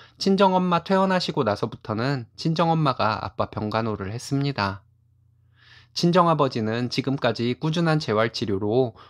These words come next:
보조기구 없이도 일상생활이 가능한 정도가 되었습니다. 그런 일이 있고 나서 저는 시가의 발길을 끊었습니다. 친정엄마는 지금도 가끔 시어머니로부터 받은 수모를 생각하면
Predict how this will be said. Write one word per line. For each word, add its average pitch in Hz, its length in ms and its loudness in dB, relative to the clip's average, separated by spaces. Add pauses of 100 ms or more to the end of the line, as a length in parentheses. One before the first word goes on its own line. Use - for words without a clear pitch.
(100)
보조기구 160 560 2
없이도 135 500 0
일상생활이 143 680 0
가능한 117 420 -2
정도가 104 440 -4
되었습니다. 101 920 -4 (580)
그런 185 320 4
일이 160 240 2
있고 170 220 -2
나서 127 340 0
저는 107 400 -4
시가의 139 440 -2
발길을 98 420 -6
끊었습니다. 120 960 -6 (580)
친정엄마는 131 880 0 (300)
지금도 175 560 2
가끔 127 460 -2
시어머니로부터 156 880 0
받은 101 300 -2
수모를 143 380 -2
생각하면 139 720 0